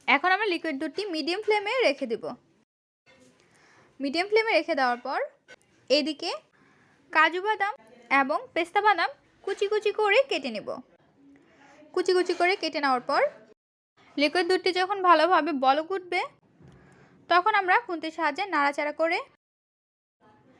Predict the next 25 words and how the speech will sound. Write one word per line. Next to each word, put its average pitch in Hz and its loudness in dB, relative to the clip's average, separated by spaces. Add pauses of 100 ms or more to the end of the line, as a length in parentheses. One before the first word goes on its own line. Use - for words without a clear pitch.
(480)
এর 330 4
মধ্যে 359 -6 (420)
অ্যাড 277 -2 (160)
করে 359 -2
দেব 330 -6 (1700)
চিনি। 311 -8 (1200)
এখানে 339 -2 (120)
আপনারা 302 0
আপনাদের 294 -8
মিষ্টির 349 -8
পরিমাণ 370 -4
অনুযায়ী 381 -4 (100)
চিনি 339 -6
দিয়ে 226 -4
দিবেন। 131 -10 (640)
একটি 294 -2
বাটির 294 -2
মধ্যে 294 -10
নিয়ে 339 -8
নিচ্ছি 392 -6 (240)
কাস্টার্ড 269 -2
পাউডার, 151 -2 (380)
দিয়ে 311 -4
দিচ্ছি 403 -4 (280)
পানি। 196 -2